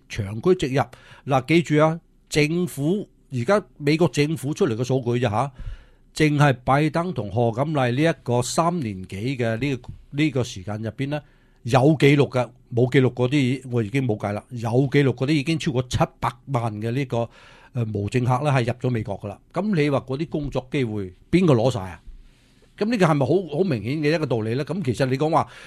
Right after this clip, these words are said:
我而家整多啲等你，呃，工作培訓呢？係啊，好事嚟㗎，但係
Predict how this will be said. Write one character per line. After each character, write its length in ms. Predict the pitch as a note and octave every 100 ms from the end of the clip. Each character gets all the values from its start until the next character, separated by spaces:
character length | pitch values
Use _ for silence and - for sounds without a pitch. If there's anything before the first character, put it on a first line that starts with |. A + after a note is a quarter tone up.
| D3
我 120 | D#3+
而 40 |
家 100 | D3 G#3
整 260 | D3 F3
多 180 | D#3+ G3
啲 260 | F#3 G3 D#3+
等 160 | D3 F3
你， 240 | D3+ D3 C3+
呃， 300 | B2+ A#2 A#2 B2 -
工 140 | F3
作 100 | C#3+
培 140 | B2+ G#2
訓 140 | A#2
呢？ 160 | B2+ D3+ -
係 160 | C#3 D3
啊， 140 | D3+
好 300 | A#2 A#2 F3
事 180 | G3 C#3+
嚟 200 | B2 G#2+
㗎， 160 | C3 C#3
但 160 | C3
係 60 | C3